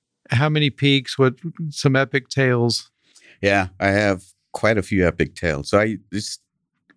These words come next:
Speaker 2: when I was fifteen, a bunch of our classmates decided to go climb Mount Kenya. And, uh,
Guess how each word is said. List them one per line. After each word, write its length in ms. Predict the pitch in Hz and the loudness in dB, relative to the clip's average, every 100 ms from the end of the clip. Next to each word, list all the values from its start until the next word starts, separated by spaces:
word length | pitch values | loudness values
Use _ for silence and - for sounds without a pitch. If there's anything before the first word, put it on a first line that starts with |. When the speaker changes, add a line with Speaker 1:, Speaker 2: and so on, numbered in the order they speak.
| _ | _
Speaker 2:
when 120 | 107 | 0
I 80 | 110 | 0
was 280 | 113 98 - - - - _ | 0 -2 -6 -20 -20 -20 _
fifteen, 800 | 120 104 - - 110 87 76 78 _ _ _ _ _ _ - | 0 0 -4 2 4 4 0 -6 _ _ _ _ _ _ -4
a 40 | |
bunch 320 | 80 92 92 | 0 2 0
of 120 | 87 90 | -2 -2
our 140 | 87 | -2
classmates 600 | - 85 80 - 78 73 | -2 -4 -4 -2 -2 -2
decided 320 | - - 82 76 | -6 -4 -4 -2
to 40 | |
go 160 | 78 78 | -2 -2
climb 280 | - 78 78 | -2 -2 -2
Mount 260 | 73 71 | -2 -4
Kenya. 500 | - 76 71 65 69 _ _ | 0 2 2 0 -6 _ _
And, 440 | 78 76 73 71 69 | -6 -2 0 0 0
uh, 160 | 69 | -4